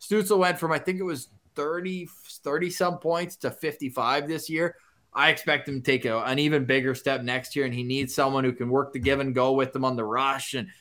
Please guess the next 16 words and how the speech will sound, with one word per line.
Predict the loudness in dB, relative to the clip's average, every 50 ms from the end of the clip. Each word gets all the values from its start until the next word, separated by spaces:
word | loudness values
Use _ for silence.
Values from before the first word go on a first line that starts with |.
| _ _
you | 0 2
know, | 4 4 4
those | 4 2 -2 -2
crisscross | -2 -2 0 0 0 2 4 4 4 4 2 -2
plays | -2 2 4 4 6 6 4 4 2
and | -2 -2
backdoor | 0 0 0 0 -2 -2 -2 0 0 0
tap-ins. | 0 0 0 0 0 0 0 -2 -2 -2 -2 -2 -4
And | -4 -4 -4 _ _ _ _
he | -2 0
just | 0 2
needs | 0 2 4
someone | 4 4 4 4 2
with | 2
more | 2 2 2
skill | 0 -4 -8 -4 0 0 2 2 0 -4 -8